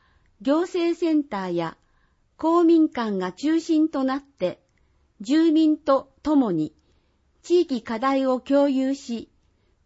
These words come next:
特色あるまちづくりを行う市民共同の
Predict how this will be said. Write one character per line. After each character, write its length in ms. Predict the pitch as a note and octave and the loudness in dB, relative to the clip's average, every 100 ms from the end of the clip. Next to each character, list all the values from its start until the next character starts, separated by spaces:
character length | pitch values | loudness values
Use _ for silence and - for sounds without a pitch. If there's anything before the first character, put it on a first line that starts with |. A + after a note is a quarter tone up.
| _ | _
特 260 | - B3+ D4 | -2 -2 -4
色 360 | F4+ F4 E4 | -6 -4 -4
あ 100 | D#4+ | -2
る 240 | D4 F#3+ _ | -2 -4 _
ま 200 | - G#3 | -8 -6
ち 120 | A#3+ F4+ | -2 -2
づ 180 | F4+ | -2
く 140 | - D#4+ | -4 -4
り 140 | G#3+ | -2
を 60 | G3 - | -6 -8
行 200 | G3+ C4 | -6 -4
う 380 | B3 A3+ G3+ - _ _ _ _ _ | -2 -4 -8 -12 _ _ _ _ _
市 200 | - F4 | -2 2
民 300 | F4+ B3+ G#3 | 4 2 0
共 320 | - D4 E4+ | -2 0 0
同 260 | D4+ E4 D#4+ | 0 0 2
の 280 | C#4+ C#4 | 0 0